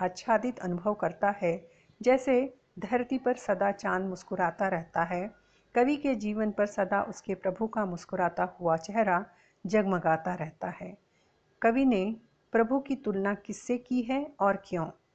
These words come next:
कवि ने अपने प्रभु की तुलना चांद से इसलिए की है, क्योंकि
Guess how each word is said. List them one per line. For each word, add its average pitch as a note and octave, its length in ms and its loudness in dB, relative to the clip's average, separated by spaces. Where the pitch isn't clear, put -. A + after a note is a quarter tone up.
कवि C4 240 6
ने A3 320 2
अपने G#3+ 240 0
प्रभु F#3+ 340 -2
की G#3+ 160 -10
तुलना F#3 420 -2
चांद F#3 400 -2
से F#3 200 -2
इसलिए C4+ 500 0
की A#3+ 340 -4
है, G3 300 0
क्योंकि A#3 540 0